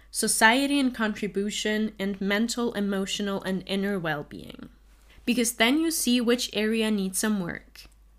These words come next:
From here, you can set smart goals for your wellness journey. Specific, measurable, achievable, realistic, and timely. If you don't know what smart goals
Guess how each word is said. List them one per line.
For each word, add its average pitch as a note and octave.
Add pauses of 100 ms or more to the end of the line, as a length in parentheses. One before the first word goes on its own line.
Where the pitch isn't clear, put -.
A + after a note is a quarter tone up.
(540)
From A#3+
here, C4+
you D4+
can A3+
set -
smart A3
goals G#3+
for -
your A3+
wellness E3+
journey. - (420)
Specific, D4+ (260)
measurable, A3
achievable, A3
realistic, G3
and G#3+
timely. - (540)
If A3
you C4+
don't E4
know B3+
what B3
smart G#3
goals F#3+